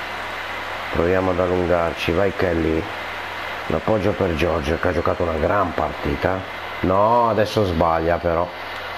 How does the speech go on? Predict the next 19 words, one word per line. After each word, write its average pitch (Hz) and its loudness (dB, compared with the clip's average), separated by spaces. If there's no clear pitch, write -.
non 90 2
bisogna 104 4
mai 113 4
nominarli, 85 2
Sagnan 92 2
cosa 87 0
combini? 85 0
Vabbè, 87 0
ho 95 2
avuto 110 0
paura 87 2
per 76 -2
un 78 0
attimo, 80 0
eh, 107 4
qua 127 2
rubiamo 113 2
bene 131 2
palla, 107 2